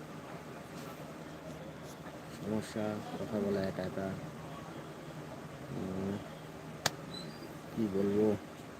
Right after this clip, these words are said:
হুম, হুম, হুম, হুম, হুম, হুম। উম,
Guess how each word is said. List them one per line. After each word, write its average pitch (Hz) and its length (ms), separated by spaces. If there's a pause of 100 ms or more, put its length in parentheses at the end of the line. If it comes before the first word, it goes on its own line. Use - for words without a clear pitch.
(4000)
হুম, 113 220 (120)
হুম, 120 240 (120)
হুম, 117 220 (1700)
হুম, 113 220
হুম, 120 380
হুম। 120 140 (1400)
উম, 113 640